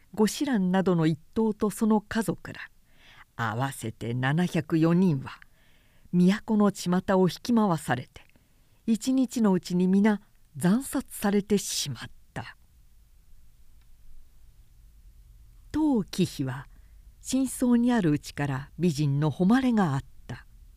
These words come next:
召されて宮中に入り、帝の兆候を賜ってから、やがて身は快眠の喜びを抱いていた。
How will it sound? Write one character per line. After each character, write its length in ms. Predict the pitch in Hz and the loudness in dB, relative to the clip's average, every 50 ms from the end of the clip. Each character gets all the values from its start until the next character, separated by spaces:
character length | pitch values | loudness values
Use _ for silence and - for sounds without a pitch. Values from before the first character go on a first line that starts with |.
| - - - - - - - - - - - | -20 -20 -20 -20 -20 -20 -20 -20 -20 -8 -4
召 160 | 151 151 143 | -2 -2 -2
さ 180 | - - 156 | 0 0 0
れ 140 | 139 131 117 | 0 0 -4
て 240 | - - - 123 - - - | -4 -6 -8 -8 -8 -6 -2
宮 140 | 226 226 196 | -2 -2 -2
中 240 | - - - 175 170 | -4 -2 0 0 2
に 140 | 160 160 | 2 0
入 340 | 143 - - 175 180 - 156 | -2 -2 -2 -2 -2 -2 -2
り、 160 | - - - - - - - _ - - - - - - - - - | -8 -14 -20 -20 -20 -20 -20 _ -20 -20 -20 -20 -20 -20 -20 -4 0
帝 400 | 214 220 - - 262 262 269 262 | 0 0 0 0 -2 0 0 2
の 120 | 247 247 | 2 0
兆 280 | 233 - 240 240 240 226 | 0 2 2 2 2 0
候 340 | - - 233 226 226 226 220 | 0 2 2 4 6 6 6
を 60 | 220 | 4
賜 360 | - 175 175 180 190 190 190 | 4 0 0 2 4 4 2
っ 80 | 190 185 | 0 -2
て 240 | - - - 180 165 | -4 -6 -4 -4 -4
か 200 | - - - - | -4 -8 -12 -12
ら、 60 | - - - - - _ - - - - - - - | -14 -16 -18 -20 -20 _ -20 -20 -20 -20 -20 -8 -4
や 180 | 139 135 127 | -2 -2 0
が 140 | 131 131 135 | -2 -4 -4
て 160 | - - 139 | -4 -4 -4
身 160 | 139 143 147 143 | -2 -2 -2 -2
は 240 | 143 139 135 - - - _ _ _ - | -4 -4 -6 -10 -16 -20 _ _ _ -14
快 300 | - - 208 226 247 262 | -4 0 0 2 2 2
眠 260 | 254 254 254 254 240 | 2 2 2 2 2
の 120 | 240 240 233 | 4 4 4
喜 420 | 196 202 226 262 269 - 277 262 | 6 6 4 4 2 0 0 0
び 160 | 254 240 254 | 0 2 2
を 80 | 254 240 | 2 2
抱 280 | 214 190 175 254 247 | 2 0 0 -2 -2
い 100 | 240 180 | -2 -4
て 140 | - - 131 | -4 -4 -6
い 140 | 127 135 - - _ | -6 -6 -8 -14 _
た。 200 | - - - - | -18 -16 -16 -18